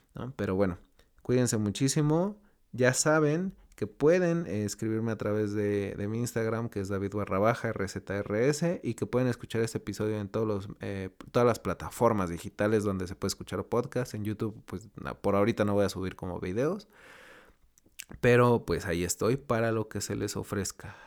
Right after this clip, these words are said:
Cuídense muchísimo, un abrazo, y recuerden que no esperen a que Goliat llegue. Ustedes abran la puerta,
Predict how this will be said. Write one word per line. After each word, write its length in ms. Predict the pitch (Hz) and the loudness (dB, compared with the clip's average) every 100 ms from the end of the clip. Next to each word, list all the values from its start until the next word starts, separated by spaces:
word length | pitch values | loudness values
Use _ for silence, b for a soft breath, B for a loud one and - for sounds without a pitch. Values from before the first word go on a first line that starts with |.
| - | -14
Cuídense 360 | - 107 98 95 | -2 0 0 -2
muchísimo, 760 | 92 92 143 143 147 143 143 - | -6 -2 0 2 2 2 0 -4
un 140 | 107 | -2
abrazo, 640 | 104 113 147 160 175 214 B - | 0 4 4 4 0 -2 B -2
y 40 | |
recuerden 800 | 123 127 - 185 196 143 147 147 - | 2 2 6 8 8 8 4 2 -4
que 140 | 120 | -2
no 100 | 120 | 0
esperen 400 | 135 - 135 135 | 0 2 2 4
a 80 | 120 | 2
que 140 | - 101 | 0 0
Goliat 320 | 104 104 95 | 2 2 2
llegue. 360 | 101 90 85 - _ | 0 0 -6 -14 _
Ustedes 720 | - - 110 104 101 95 - _ _ _ | -14 -8 -2 0 0 -2 -10 _ _ _
abran 240 | 85 90 87 | -6 -4 -2
la 140 | 78 | -2
puerta, 540 | 117 123 139 123 151 | 2 2 2 -2 -2